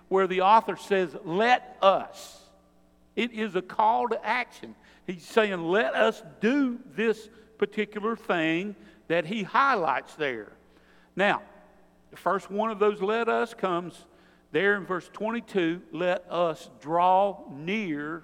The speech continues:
to God." I hope you're gonna see the power that's in those words. Here's the first thing.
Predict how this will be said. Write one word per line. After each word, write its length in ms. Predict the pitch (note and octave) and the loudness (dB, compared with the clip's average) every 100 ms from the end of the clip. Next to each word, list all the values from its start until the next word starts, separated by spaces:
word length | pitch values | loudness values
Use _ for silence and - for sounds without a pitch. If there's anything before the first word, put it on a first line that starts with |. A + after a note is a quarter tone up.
| _ _ _ _ _ | _ _ _ _ _
to 80 | - | -10
God." 400 | C#3+ E3 C3 - - - _ _ _ _ _ _ _ _ _ _ _ _ _ _ _ _ _ _ _ | 0 0 0 -6 -20 -20 _ _ _ _ _ _ _ _ _ _ _ _ _ _ _ _ _ _ _
I 100 | - | 0
hope 220 | D#3 G#3 G3+ | 2 -2 -6
you're 120 | F3+ | -8
gonna 180 | F#3 D#3 | -8 -8
see 400 | - F3 E3 C#3+ - - _ - | -6 -4 -4 -8 -20 -20 _ -10
the 80 | - | -10
power 920 | - - G3+ F#3+ D#3+ D3+ D3 D3 C#3+ - - _ - | -10 -6 0 2 2 0 -2 -4 -8 -16 -20 _ -14
that's 200 | C#3+ F3+ | -12 -8
in 220 | E3 D3+ | -8 -2
those 260 | D3+ D3+ B2 | -2 -4 -6
words. 520 | D#3+ B2+ A#2 - - - _ _ _ _ _ _ - | -4 -4 -6 -16 -20 -20 _ _ _ _ _ _ -6
Here's 180 | F#3 | -6
the 80 | D#3 | -6
first 300 | - G3+ F#3 | -6 -4 -4
thing. 280 | - E3 | -4 -4